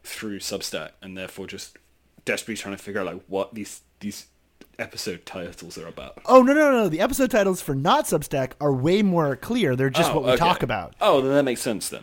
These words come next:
Speaker 2: Yeah.
Speaker 1: They
Speaker 2: I
Speaker 1: just
Speaker 2: mean
Speaker 1: don't match the content at all. Cool.
Speaker 2: Exactly. I mean, either way, like, I know who's, I, I have a, an idea of who's listening. All podcast metrics are broken and garbage, and ultimately
Speaker 1: That's, well, that's, that's not quite fair.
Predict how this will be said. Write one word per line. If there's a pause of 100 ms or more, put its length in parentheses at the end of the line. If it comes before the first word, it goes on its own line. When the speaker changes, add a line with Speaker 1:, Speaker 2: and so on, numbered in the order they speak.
Speaker 2:
Yeah.
Speaker 1:
They
Speaker 2:
I
Speaker 1:
just
Speaker 2:
mean
Speaker 1:
don't
match
the
content
at
all. (100)
Cool. (260)
Speaker 2:
Exactly.
I
mean,
either
way,
like,
I
know
who's, (320)
I,
I
have
a,
an
idea
of
who's
listening.
All
podcast
metrics
are
broken
and
garbage,
and (220)
ultimately
Speaker 1:
That's,
well,
that's,
that's
not
quite
fair.